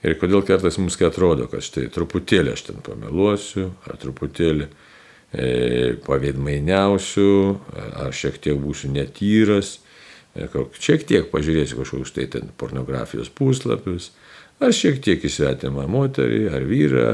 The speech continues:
ar ten kažkiek paflirtuosiu. Iš tikrųjų, mes labai rizikuojam. Čia kaip pavyzdys, ar pavogsiu šiek tiek, pa-, kažką tai pa-, pasukčiausiu. Visi, visi šitie dalykai iš tikrųjų jau, mm,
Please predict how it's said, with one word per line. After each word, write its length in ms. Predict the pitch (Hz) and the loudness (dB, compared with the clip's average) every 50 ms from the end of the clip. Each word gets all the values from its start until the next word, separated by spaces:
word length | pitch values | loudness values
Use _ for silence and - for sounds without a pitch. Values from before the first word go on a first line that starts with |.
| 113 - | 0 -2
ar 220 | - 69 67 65 - | -4 -6 -6 -8 -6
ten 200 | - 62 67 69 | -6 -6 -6 -6
kažkiek 420 | - 65 - - - 73 73 73 - | -8 -8 -8 -6 -4 -4 -4 -4 -4
paflirtuosiu. 960 | - 64 - - 104 113 117 123 - 151 147 143 135 139 - - 131 120 120 - - - - - - - - - - _ - - - - - - - - - - - - - _ | -6 -8 -4 -2 -2 -2 -2 0 2 2 4 4 2 0 -2 -2 -2 -4 -4 -8 -16 -20 -20 -20 -20 -20 -20 -20 -20 _ -20 -20 -20 -20 -20 -20 -20 -20 -20 -20 -20 -20 -18 _
Iš 240 | - - - - - | -4 -2 -2 0 2
tikrųjų, 400 | - 113 110 123 139 135 127 120 | 2 2 6 6 8 8 8 6
mes 260 | 110 117 117 113 - | 6 4 4 4 4
labai 280 | 104 98 90 110 110 101 | 2 4 6 6 6 6
rizikuojam. 520 | 95 90 87 85 - 101 104 101 92 92 92 | 6 4 2 2 4 4 6 6 4 4 2
Čia 100 | - 127 127 | 0 2 2
kaip 120 | 139 131 | 2 4
pavyzdys, 460 | 151 156 151 147 135 131 107 76 64 69 | 4 6 6 6 6 6 4 4 2 0
ar 80 | 69 - | 0 4
pavogsiu 560 | - 110 120 143 156 143 135 - - 117 107 | 4 6 8 8 8 6 6 4 0 0 0
šiek 280 | - - 110 98 - - | 0 0 0 -2 0 2
tiek, 200 | 101 98 95 - | 0 0 0 0
pa-, 160 | - 92 87 80 - - | -2 -2 -2 -2 -6 -8
kažką 340 | - 92 - - - 117 113 | -8 -8 -4 -2 -2 -2 0
tai 120 | 117 110 | -2 -2
pa-, 280 | 110 - 113 107 110 107 104 - - - - - - - - _ | -2 -2 -2 0 -2 -2 -4 -10 -18 -20 -20 -20 -20 -20 -20 _
pasukčiausiu. 880 | - 113 104 - 127 117 - - - 139 127 123 120 120 117 - - - - | -2 -2 0 0 -2 -2 -2 0 2 4 4 6 4 2 2 -2 -6 -8 -8
Visi, 280 | - - - - - - - | -10 -12 -6 -4 -4 -2 -2
visi 280 | 87 92 - - 143 131 | -4 -4 -2 -2 -2 -2
šitie 260 | - - - - 113 | -2 -2 -2 -2 0
dalykai 460 | 104 82 76 71 82 90 - 120 123 131 - - _ _ - - - - - - - _ _ _ | 0 0 -2 -2 -4 -2 -2 -2 -2 -2 -6 -12 _ _ -20 -20 -20 -20 -20 -20 -20 _ _ _
iš 180 | - 80 - - | -6 -6 -4 -4
tikrųjų 500 | - 85 95 101 110 113 110 110 104 98 - - | -2 0 2 4 4 6 6 4 4 4 2 2
jau, 240 | 71 80 92 92 85 71 65 67 - - _ _ - - | 4 6 6 6 6 4 2 -2 -10 -20 _ _ -20 -18
mm, 320 | - - - - - - | -16 -14 -12 -12 -12 -14